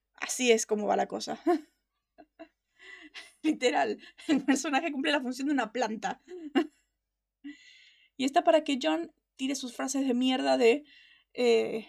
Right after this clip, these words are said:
"No, nosotros cazamos monstruos, tenemos que matarlo, no importa qué". Es como, bueno, bien hecho. <laughs> Bien hecho con esa escritura.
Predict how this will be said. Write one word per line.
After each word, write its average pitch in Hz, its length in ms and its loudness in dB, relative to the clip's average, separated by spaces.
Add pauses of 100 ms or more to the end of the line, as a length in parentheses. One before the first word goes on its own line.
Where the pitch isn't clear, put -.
(140)
"No, 247 200 0
nosotros 233 380 -10
cazamos 240 340 0
monstruos, 226 540 0
tenemos 240 320 -2
que 247 100 -2
matarlo, 214 600 2
no 226 80 -6
importa 226 560 -2
qué". 226 280 6 (360)
Es - 80 -20
como, 220 280 -2 (120)
bueno, 214 600 -8 (380)
bien - 200 -12
hecho. - 400 -16
<laughs> 277 220 -2 (500)
Bien 220 260 -2
hecho 214 180 -8
con 233 140 -4
esa 233 160 -2
escritura. 220 560 -6